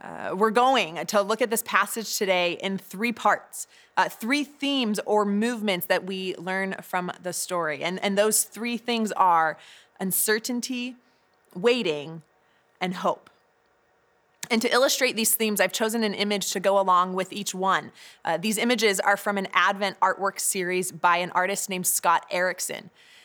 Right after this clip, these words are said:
And you can find the entire series of art in his devotional book titled Honest Advent. I went through it with my community group last year, and it is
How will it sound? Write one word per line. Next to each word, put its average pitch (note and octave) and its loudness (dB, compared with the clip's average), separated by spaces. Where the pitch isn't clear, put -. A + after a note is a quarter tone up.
And G#3+ 2
you A3 0
can C4 0
find A#3+ 2
the B3 -2
entire A3 0
series G#3 0
of F#3 2
art F3+ 2
in G3 0
his F#3+ -2
devotional G#3 0
book D#3+ -2
titled F3 0
Honest F#3+ 0
Advent. - -2
I G3+ 4
went G#3+ 0
through G#3+ 2
it G3 2
with G3+ -2
my F#3+ 0
community G#3 -4
group F3+ -6
last D#3 2
year, E3+ -2
and E3+ -2
it G#3 0
is F3+ -2